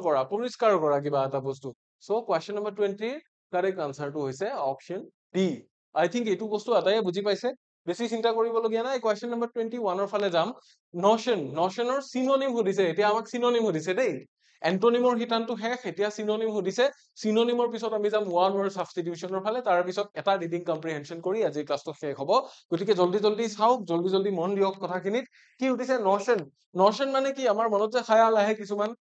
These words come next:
এনেই যে কিছুমান বস্তু যে ভাবো আমি তেনেকুৱা। হাইপোথেচিছ মানে হৈছে অলিক কল্পনা, হাইপোথেচিছ নহয়, ৰাইট? ফেক্টটো নহয়। ফেক্ট মানে কি? যিটো বস্তু অলৰেডি প্ৰভেন হৈ আছে, প্ৰমাণিত হৈ আছে। ট্ৰুথ মানে হৈছে সত্য। চ' নচনটো সদায় যে সত্য হ'ব তেনেকুৱা নহয়, নচনটো জাষ্ট এটা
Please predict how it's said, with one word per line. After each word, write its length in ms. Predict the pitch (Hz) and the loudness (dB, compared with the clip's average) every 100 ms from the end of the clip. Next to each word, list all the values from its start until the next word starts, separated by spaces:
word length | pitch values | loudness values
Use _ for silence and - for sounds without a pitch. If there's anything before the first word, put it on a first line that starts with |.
| _ | _
এনেই 220 | 190 233 262 | -2 0 0
যে 80 | 247 | -2
কিছুমান 320 | 240 220 226 226 | -2 -8 -6 -6
বস্তু 180 | 196 202 | -6 -2
যে 100 | 214 | -2
ভাবো 260 | 202 135 151 185 | 0 -4 0 0
আমি 120 | 190 | 0
তেনেকুৱা। 340 | 196 202 185 135 - - - | -2 -2 2 0 -2 -20 -16
হাইপোথেচিছ 760 | - 185 202 311 294 269 262 269 | 2 2 2 0 -2 -2 -4 -6
মানে 160 | 254 240 | -4 -2
হৈছে 220 | 233 233 254 - | 0 0 -4 -2
অলিক 260 | 165 208 - | -2 -2 0
কল্পনা, 440 | 190 147 143 120 - _ _ | 0 0 -4 -6 -14 _ _
হাইপোথেচিছ 640 | 151 170 202 220 220 226 202 | -4 -2 -2 -2 -2 -4 -4
নহয়, 300 | 170 147 139 113 _ - | -2 0 -2 -4 _ -4
ৰাইট? 280 | 247 202 131 - _ _ - | 0 0 -2 -10 _ _ 2
ফেক্টটো 340 | 247 269 285 | 4 4 0
নহয়। 300 | 262 202 160 | 4 6 4
ফেক্ট 240 | 143 214 214 | 2 0 0
মানে 180 | 240 240 | -2 -2
কি? 120 | 214 180 | -2 -4
যিটো 200 | 156 208 | -4 -4
বস্তু 200 | 208 208 | -2 2
অলৰেডি 280 | 202 180 220 | 2 2 0
প্ৰভেন 360 | 214 220 196 233 | 0 2 2 2
হৈ 140 | 185 | 2
আছে, 160 | 170 175 | 0 -2
প্ৰমাণিত 400 | 160 185 202 208 | 0 2 2 0
হৈ 160 | 202 175 | 2 2
আছে। 180 | 160 160 131 _ _ - | 2 -2 -4 _ _ -4
ট্ৰুথ 180 | 240 240 | -4 -2
মানে 160 | 240 220 | -2 -2
হৈছে 200 | 208 214 | -2 -2
সত্য। 320 | 240 233 - 196 135 - _ | -2 -2 4 6 6 0 _
চ' 180 | _ 247 | _ 2
নচনটো 460 | 196 175 185 254 247 | 4 4 2 -4 -2
সদায় 260 | 233 233 233 | 0 2 2
যে 100 | 240 | -2
সত্য 280 | - 214 - | -6 -4 2
হ'ব 160 | 208 185 | 4 4
তেনেকুৱা 300 | 202 190 185 | 2 2 2
নহয়, 200 | 165 135 135 | 2 0 -2
নচনটো 360 | 135 170 175 185 | -4 -4 -2 0
জাষ্ট 220 | 147 151 | 2 0
এটা 160 | 165 | -2